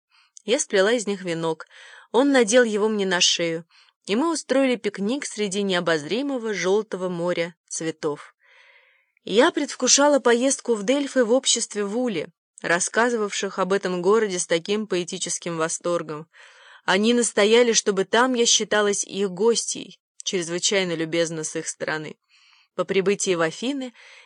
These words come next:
я была счастлива и полна ожидания. Но беда всегда приходит негаданно,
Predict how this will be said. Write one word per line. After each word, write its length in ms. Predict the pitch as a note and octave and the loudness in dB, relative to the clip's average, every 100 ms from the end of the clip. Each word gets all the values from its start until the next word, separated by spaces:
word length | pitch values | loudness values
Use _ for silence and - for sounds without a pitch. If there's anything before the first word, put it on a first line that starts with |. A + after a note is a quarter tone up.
| - | -4
я 160 | G#3 C4 | 0 4
была 220 | A3 F3 | 4 4
счастлива 680 | - G#3 B3 - G#3 F#3 F#3 _ _ | 4 4 2 0 -2 -4 -8 _ _
и 140 | - C#4 | -6 0
полна 420 | A#3 G3 F#3+ F#3+ | 2 4 4 2
ожидания. 720 | F#3 F#3 E3+ E3 D#3+ C#3+ E3 _ _ _ _ _ _ - | 2 0 -2 -4 -6 -12 -16 _ _ _ _ _ _ -6
Но 260 | G#3 E4 | -2 0
беда 380 | C4+ B3 G3+ C#4+ | 2 2 4 2
всегда 440 | C#4 A3+ F#3+ A3+ C4+ | 0 -4 -2 -2 0
приходит 560 | A#3 G#3+ A#3 G#3+ G#3+ | -4 0 0 0 -4
негаданно, 800 | G3+ F#3+ G#3 A3 E3 D3 - | -4 0 0 0 -4 -6 -16